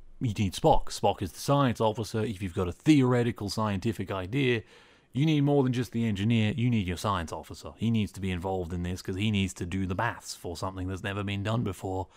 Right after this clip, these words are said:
if you're gonna have any hope of surviving it. You know, so Kirk starts slapping him around and hitting him and just being like, "You need to get control of yourself. We need your help. We need the intermix." And sort of in between the emotional outburst of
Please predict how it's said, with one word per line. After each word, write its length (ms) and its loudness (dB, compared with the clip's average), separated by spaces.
if 120 2
you're 100 2
gonna 180 0
have 140 0
any 200 4
hope 260 2
of 100 0
surviving 420 0
it. 140 -10
You 140 6
know, 160 6
so 260 8
Kirk 280 10
starts 280 8
slapping 580 6
him 140 4
around 580 2
and 140 -2
hitting 320 4
him 260 4
and 140 2
just 220 -4
being 220 0
like, 220 -4
"You 120 0
need 200 4
to 80 0
get 200 0
control 480 4
of 80 4
yourself. 560 -2
We 240 4
need 240 4
your 200 8
help. 320 4
We 200 6
need 200 4
the 140 4
intermix." 460 0
And 120 -2
sort 180 4
of 140 2
in 120 6
between 440 8
the 80 4
emotional 480 4
outburst 560 0
of 280 -6